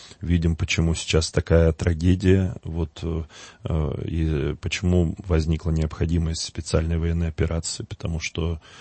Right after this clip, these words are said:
до последнего наш президент ждал, что будут выполнены Минские соглашения. То есть, да, он верил, он доверял, а потом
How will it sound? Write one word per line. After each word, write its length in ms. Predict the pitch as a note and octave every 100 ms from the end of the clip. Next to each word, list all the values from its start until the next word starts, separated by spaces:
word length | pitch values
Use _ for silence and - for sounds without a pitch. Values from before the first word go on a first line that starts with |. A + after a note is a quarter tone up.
| -
до 100 | E2+
последнего 800 | - F2 - F2 E2+ F#2+ G2+ G2+ -
наш 220 | E2+ F2
президент 580 | - D2+ D#2+ D2 F2 F#2
ждал, 420 | - D#2 E2 F2+ - _ _
что 280 | - F2 E2
будут 360 | D#2+ E2+ -
выполнены 500 | - - E2+ E2 D#2+
Минские 380 | D#2+ D#2+ - -
соглашения. 680 | - D2+ D#2 - - - - _ _ _ - - - - -
То 80 | D2
есть, 200 | D2 -
да, 160 | F2
он 160 | E2 E2+
верил, 460 | D#2+ E2 E2+ G2+ - -
он 160 | - D2+
доверял, 580 | E2+ D#2 D#2 D#2+ F#2 F#2+
а 20 |
потом 420 | E2 - F2 F2